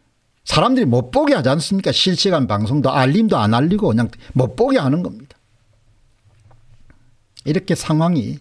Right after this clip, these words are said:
벌어진 겁니다. 그래서 현재 대한민국 선거는 어떤 선거냐? 그냥 선거 조작 기술자들과 선관위가 협동, 협업을 해가지고, 협업을 해가지고,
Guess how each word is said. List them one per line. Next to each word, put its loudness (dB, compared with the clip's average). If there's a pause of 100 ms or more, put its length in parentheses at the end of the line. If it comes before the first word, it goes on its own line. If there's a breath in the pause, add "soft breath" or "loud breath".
(100)
벌어진 -6
겁니다. -20 (1160 soft breath)
그래서 0
현재 2
대한민국 0
선거는 0
어떤 0
선거냐? -2 (1080)
그냥 0 (140 loud breath)
선거 0
조작 0
기술자들과 0 (340)
선관위가 0
협동, -2
협업을 2
해가지고, 0 (1000)
협업을 0
해가지고, -4